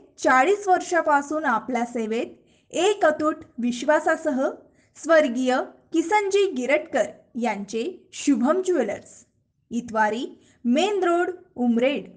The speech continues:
सोने, चांदी, खरेदी विक्री आणि गहाण्याचे व्यापारी शुभमभाऊ गिरटकर,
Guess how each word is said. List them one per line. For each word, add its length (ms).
सोने, 600
चांदी, 720
खरेदी 520
विक्री 680
आणि 220
गहाण्याचे 640
व्यापारी 760
शुभमभाऊ 680
गिरटकर, 680